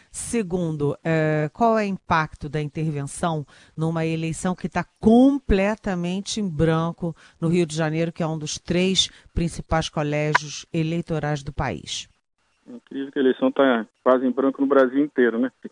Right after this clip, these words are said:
Speaker 2: poucos estados onde você vê algo muito organizado.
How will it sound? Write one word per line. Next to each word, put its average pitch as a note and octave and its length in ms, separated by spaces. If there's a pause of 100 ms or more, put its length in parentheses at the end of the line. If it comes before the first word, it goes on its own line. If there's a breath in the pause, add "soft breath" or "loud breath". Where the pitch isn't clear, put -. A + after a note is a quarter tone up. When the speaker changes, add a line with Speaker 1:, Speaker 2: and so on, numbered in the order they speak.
Speaker 2:
poucos C3 320
estados A#2+ 400
onde C3 180
você C3 320
vê B2 220 (500 loud breath)
algo D3 320
muito C#3+ 260
organizado. C3 720